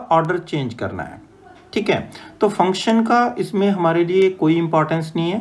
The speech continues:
क्योंकि फंक्शन की ज़रूरत पड़ती है सिर्फ इंटीग्रेशन करने के लिए। यहाँ पर क्या है, पहले हमें y के साथ इंटीग्रेट करना है, उसके बाद x के साथ इंटीग्रेट करना है। तो जब ऑर्डर चेंज करेंगे, तो उसमें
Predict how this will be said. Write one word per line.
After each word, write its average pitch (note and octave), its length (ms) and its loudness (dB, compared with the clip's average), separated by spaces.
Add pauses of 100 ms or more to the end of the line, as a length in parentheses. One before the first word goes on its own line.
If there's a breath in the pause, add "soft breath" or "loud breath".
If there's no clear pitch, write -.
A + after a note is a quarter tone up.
(180)
क्योंकि C#3+ 200 -4
फंक्शन D#3 440 -4
की E3 140 2
ज़रूरत D3+ 500 2
पड़ती D3+ 320 0
है F#3+ 120 2
सिर्फ F3 440 -2
इंटीग्रेशन C3 640 0
करने F#2+ 280 -6
के G2 140 -8
लिए। E2+ 260 -6 (1000 loud breath)
यहाँ E3 240 6
पर A#3 280 2 (920)
क्या F3+ 160 4
है, G3+ 240 0
पहले E3+ 420 -2
हमें F3+ 240 2
y B2 280 2
के E3 100 0
साथ D#3+ 260 0
इंटीग्रेट D#3+ 460 0
करना D#3 260 -2
है, A3 180 -8 (480)
उसके D3+ 260 2
बाद E3+ 380 4 (320)
x D3 200 -6
के D3 140 -4
साथ A2+ 260 -2
इंटीग्रेट G2 460 -4
करना F#2 280 -10
है। - 220 -14 (320 soft breath)
तो C#3+ 100 4
जब E3+ 340 2
ऑर्डर C#3+ 280 4
चेंज F#3 300 -2
करेंगे, F3+ 440 2
तो F#3 140 -4
उसमें E3+ 380 -4